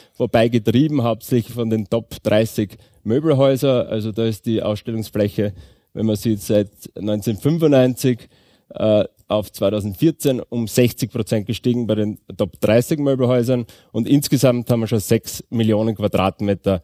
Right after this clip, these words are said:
Ausstellungsfläche in Deutschland. Wir arbeiten mit der Großfläche nicht zusammen.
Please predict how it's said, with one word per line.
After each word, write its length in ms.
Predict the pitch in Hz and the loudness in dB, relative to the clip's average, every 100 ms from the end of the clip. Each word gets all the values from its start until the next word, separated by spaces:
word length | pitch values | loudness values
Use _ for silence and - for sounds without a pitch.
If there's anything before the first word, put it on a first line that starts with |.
| _ _ _ | _ _ _
Ausstellungsfläche 800 | - 95 - 92 87 101 85 98 | -4 -4 -4 -6 -4 -4 -2 -4
in 80 | |
Deutschland. 540 | 85 92 87 95 85 80 _ - | -2 -2 -2 -4 -6 -8 _ -4
Wir 280 | 107 170 | 2 2
arbeiten 360 | 127 127 131 127 | 2 2 0 0
mit 120 | 120 | 0
der 80 | 113 | -2
Großfläche 500 | 110 107 - 101 98 | -2 -6 -4 -2 0
nicht 240 | 117 185 | -2 -2
zusammen. 480 | - 160 151 139 135 | -6 -4 -2 0 -4